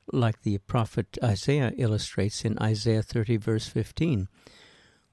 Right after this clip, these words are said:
where he warns that if you flee on horses, there will be those that do the same. In contrast, Isaiah thirty, verse fifteen speaks,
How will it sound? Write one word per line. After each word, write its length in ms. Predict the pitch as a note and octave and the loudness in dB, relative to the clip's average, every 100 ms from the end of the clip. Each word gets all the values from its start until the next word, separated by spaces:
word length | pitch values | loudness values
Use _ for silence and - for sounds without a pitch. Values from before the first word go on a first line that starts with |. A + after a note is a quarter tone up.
| - | 2
where 160 | C3+ | 4
he 300 | G2+ A#2+ A2+ - | 4 2 -2 -4
warns 600 | - C3+ E3 D#3 E3+ - | 0 4 4 2 -4 -4
that 160 | - A2+ | 2 2
if 180 | A2+ - | 2 2
you 140 | A2 | 0
flee 420 | - - C3+ A#2+ | 0 0 2 2
on 240 | A3+ A2+ G2+ | 2 0 2
horses, 640 | C3+ E3+ - - D#3+ - - | 4 2 2 -4 -4 -6 0
there 160 | C3 | 2
will 140 | C#3+ C#3 | 4 0
be 300 | B2+ C3+ C#3+ | 2 2 4
those 440 | G#2+ A#2 C3 C#3 | 4 2 2 -2
that 220 | - - | -4 -4
do 160 | G#2 G#2 | 0 0
the 120 | B2+ | 0
same. 380 | B2+ F3 E3+ E2 - _ _ _ _ _ _ - | 0 0 0 -4 -10 _ _ _ _ _ _ 2
In 180 | A2 | 2
contrast, 800 | G#2 B2+ C#3+ - A2+ B2 - - - _ _ _ _ | 2 2 0 0 0 0 -2 -8 -12 _ _ _ _
Isaiah 520 | C3+ A#2 G2 A#2 G#2+ G#2+ | 4 4 4 2 2 -2
thirty, 480 | - C#3 C#3+ A#2+ | 0 2 2 0
verse 320 | A2+ F#2+ G2+ - | 0 0 0 -2
fifteen 520 | A2 - - C#3+ A2 | -6 -4 -2 2 2
speaks, 640 | - - A#2+ D3 - - | -2 0 0 0 -6 -8